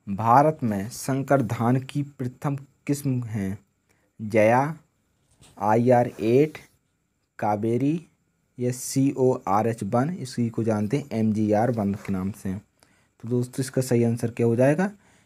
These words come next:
सी ओ आर एच वन। और दोस्तों, ये जया जो प्रजाति है, ये भारत की जादुई किस्म है धान की,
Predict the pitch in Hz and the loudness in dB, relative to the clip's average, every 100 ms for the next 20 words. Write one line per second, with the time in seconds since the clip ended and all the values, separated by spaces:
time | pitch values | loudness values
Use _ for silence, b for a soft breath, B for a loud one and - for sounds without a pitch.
0 | b - - 135 135 156 - 120 - 107 | b -16 -4 0 2 2 2 2 2 2
1 | 107 110 101 95 113 170 - _ _ _ | 2 0 -2 2 2 2 -4 _ _ _
2 | _ _ _ 120 117 123 123 131 127 120 | _ _ _ -4 -2 -2 0 2 4 4
3 | 113 113 120 120 123 - 123 127 127 143 | 6 8 6 4 0 0 2 4 2 -2
4 | 156 156 - 120 131 120 - - 110 98 | -2 -4 -6 -4 -2 -4 -8 -6 -6 -6
5 | - 104 110 117 127 - 120 110 113 107 | -8 -4 2 2 2 -2 -2 4 4 4
6 | 123 110 110 - 95 95 92 - _ _ | 4 4 0 0 0 0 -4 -12 _ _
7 | _ _ _ - 95 98 95 127 | _ _ _ -8 -4 -4 -2 -2